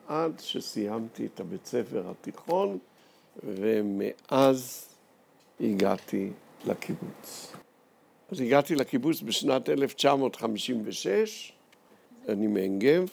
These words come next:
ועכשיו אני אגיד לכם בטלגרמה, היינו קבוצה מאוד גדולה, של שבעים וחמישה איש, הגענו לקיבוץ במשבר נורא.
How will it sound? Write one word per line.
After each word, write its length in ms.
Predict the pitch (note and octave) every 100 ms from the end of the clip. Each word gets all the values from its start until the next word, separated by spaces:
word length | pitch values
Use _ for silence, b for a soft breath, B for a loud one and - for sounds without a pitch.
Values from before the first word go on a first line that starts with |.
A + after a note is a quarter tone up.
| - _ _ _ - - _ b b b b
ועכשיו 720 | E3+ C#3+ - - B3 A#3+ A3 A3 G#3+ -
אני 1200 | E3+ E3 E3 E3 E3 E3 D#3 D#3 D3+ D3+ D3 C#3+ C#3 b b _ _ _ b b _ -
אגיד 260 | A#2+ D3+
לכם 260 | D#3 D3 C3
בטלגרמה, 720 | A#2+ A#2 A2 G#2 B2+ D#3 D3
היינו 320 | B2+ A#2 B2
קבוצה 440 | - G#2+ G2 - G2
מאוד 360 | F#2+ G2+ A#2
גדולה, 520 | C#3 C#3 C#3+ B2+ A#2 A2+ b b b -
של 160 | G2+
שבעים 380 | F2+ F#2+ G2+ B2
וחמישה 540 | B2 - G2+ F#2 - G2 -
איש, 380 | C#3 C#3+ C3 -
הגענו 580 | A#2+ G2+ A2+ B2+ B2 A#2 - b b b -
לקיבוץ 880 | F#2+ G2+ - G#2+ F2+ A2 C3 - -
במשבר 960 | G2+ G2+ F#2 G2 E2+ F2+ F2 A#2 A2+ G2+ -
נורא. 720 | G#2 G#2 G#2 F#2+ F#2 A#2 C#3